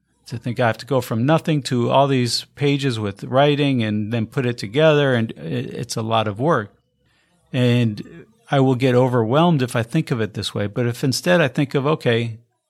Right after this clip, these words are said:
every day for one hour, I'm going to sit and just do something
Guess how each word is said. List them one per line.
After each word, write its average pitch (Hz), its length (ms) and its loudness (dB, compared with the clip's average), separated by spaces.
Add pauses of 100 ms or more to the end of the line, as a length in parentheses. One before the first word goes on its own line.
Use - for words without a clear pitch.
(280)
every 170 380 0
day 151 340 2
for 117 260 -2
one 151 260 2
hour, 123 520 0
I'm 127 160 -2
going 139 200 -2
to 131 100 -6
sit - 300 -4
and 147 120 -4
just 175 180 -4
do 185 120 0
something 165 640 -4